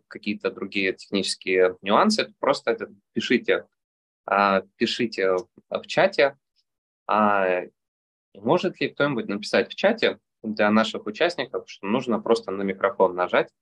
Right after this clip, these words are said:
чтобы, а, могли приз-, услышать, о чём мы говорим. А, мы тогда сейчас, э, плавненько начнём, и я вот тут, тут, э,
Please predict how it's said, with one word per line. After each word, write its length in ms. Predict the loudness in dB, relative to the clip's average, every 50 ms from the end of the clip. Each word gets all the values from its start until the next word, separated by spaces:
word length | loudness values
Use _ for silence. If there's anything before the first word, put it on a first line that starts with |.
| _ _ _ _ _ _ _ _ _ _ _
чтобы, 460 | -8 -6 -6 -2 2 2 2 2 0 _ _
а, 220 | -2 0 0 0 0
могли 520 | 0 -2 -4 -4 -2 -4 -4 -4 -4 _ _ _ _ _ _ _
приз-, 280 | -2 -2 -2 -2 -8 -16 _ _ -16 -10
услышать, 580 | -10 -10 -10 -4 -4 -4 -4 -4 -8 -10 -12 _ _ _
о 80 | -12
чём 200 | -4 0 2 2
мы 120 | 2 2 0
говорим. 460 | 0 2 2 2 0 -2 -8 -8 _ _ _ _ _ _ _ _ _ -20 -20 -20 -20 -20 -20 -20 -20 -20 -20 -20 _ _ _
А, 300 | 0 2 4 4 4 2 -2 -6 _ _ _ _ _ _ _ _ -6
мы 160 | -6 -6 -2
тогда 420 | -4 -6 0 2 4 4 4 2 -2 _
сейчас, 360 | _ -4 -4 -4 -4 -6 -6
э, 180 | -4 -4 -2 -4 0 _
плавненько 400 | 2 2 2 0 -2 -2 -2 -2
начнём, 520 | -2 -2 -2 -2 0 2 2 2 0 -6 _ _ _ _ _ _
и 280 | -8 -4 -2 -2 0 -2 -4 -6 _ _ _ _
я 220 | -6 0 2 2 2
вот 80 | 2 0
тут, 140 | -4 -6 -6
тут, 180 | -8 -10 -10 -16 -8 -4
э, 220 | -4 -4 -4 -4